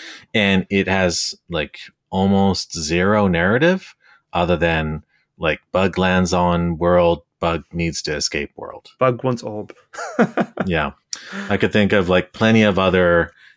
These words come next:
Speaker 1: games that sort of single player puzzle platformers that sort of have similar D N A. You know, like, there's so many I could mention that are,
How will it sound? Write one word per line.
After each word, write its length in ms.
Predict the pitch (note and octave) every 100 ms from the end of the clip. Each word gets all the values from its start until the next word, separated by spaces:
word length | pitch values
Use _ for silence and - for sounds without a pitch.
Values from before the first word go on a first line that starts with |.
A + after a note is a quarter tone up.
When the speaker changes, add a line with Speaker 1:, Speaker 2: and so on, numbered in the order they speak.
| _
Speaker 1:
games 400 | G2+ F#2+ F#2+ F2
that 160 | F2+ -
sort 440 | - A2 G2+ G2
of 480 | F#2+ F2 E2 - - _ _ _ _ _ -
single 280 | A2 G2
player 340 | F2+ G2+ F#2 F2+
puzzle 400 | - F#2 F2 D#2+
platformers 680 | - F2 - F2+ E2+ D#2
that 280 | - E2 D#2
sort 360 | - - F2 F2
of 180 | E2 - _ _ _ -
have 220 | F2+ F2
similar 400 | - F#2 F2+ F2+
D 180 | E2 F2
N 120 | E2+
A. 400 | E2+ F2 F2 F#2 _ - - _ -
You 80 |
know, 160 | E2+ D#2+
like, 180 | D2+ D2+
there's 600 | D#2 D2 D2 - - - -
so 200 | - G2
many 240 | F#2+ F2+
I 100 | E2
could 120 | E2
mention 320 | E2 D#2 D#2+
that 120 | D2 D2+
are, 260 | D2+ D2